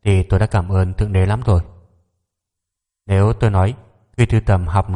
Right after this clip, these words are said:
đại học, tính cách của cô ấy cũng giống hệt Hồ Hiệu bây giờ, anh có tin không?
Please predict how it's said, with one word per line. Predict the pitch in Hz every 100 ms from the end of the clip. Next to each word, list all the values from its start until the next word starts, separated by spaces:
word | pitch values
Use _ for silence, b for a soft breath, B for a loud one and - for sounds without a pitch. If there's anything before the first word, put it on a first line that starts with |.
| 92
đại | 87
học, | 90 90 - _ _ -
tính | 101
cách | 98 131
của | -
cô | 95 101
ấy | 104 92 110
cũng | 113 117
giống | 117 110
hệt | 113 95
Hồ |
Hiệu | 90 92
bây | 92 92
giờ, | 92 87 - - _ -
anh | 110
có | 107
tin | - 110
không? | 98